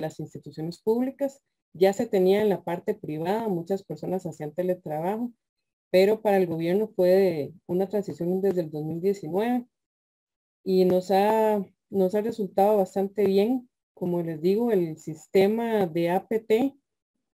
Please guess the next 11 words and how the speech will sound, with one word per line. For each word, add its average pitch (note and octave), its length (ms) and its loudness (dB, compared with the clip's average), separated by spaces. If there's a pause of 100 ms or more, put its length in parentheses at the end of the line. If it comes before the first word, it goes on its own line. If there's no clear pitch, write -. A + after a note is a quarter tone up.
empezó F3+ 340 2
a F#3 40 2
funcionar G#3 680 0 (720)
un F3+ 180 -2
poco A#3+ 340 0
antes B3 580 -4
de E3+ 100 -8
que - 80 -8
entrara D#3+ 260 -2
la A#3 200 -2
pandemia, A3+ 600 0